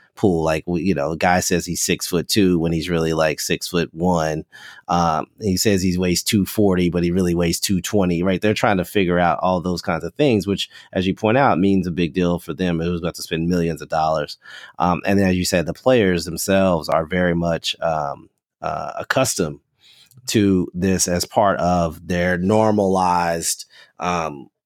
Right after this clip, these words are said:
their normalized kind of a process of seven on seven at the high school level, at the collegiate level, and, and then their,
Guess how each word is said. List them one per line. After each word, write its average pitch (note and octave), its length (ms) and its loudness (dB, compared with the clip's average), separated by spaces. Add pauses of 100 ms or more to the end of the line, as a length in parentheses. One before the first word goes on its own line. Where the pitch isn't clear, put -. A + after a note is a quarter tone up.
(120)
their F#2+ 140 0
normalized F2 960 0
kind E2+ 220 -2
of D#2 260 -8
a D#2 60 -8
process D#2 640 0
of C#2+ 160 -6
seven E2 280 0
on D#2 140 0
seven D#2 340 0
at C#2+ 140 -6
the C#2+ 80 -2
high D#2+ 220 0
school D#2+ 260 -2
level, D#2 320 -2
at D2 60 -4
the D2 100 -8
collegiate D#2+ 380 -2
level, D2+ 340 -4
and, C#2 220 -10
and D#2 180 -6
then D2+ 160 -2
their, D2 240 -2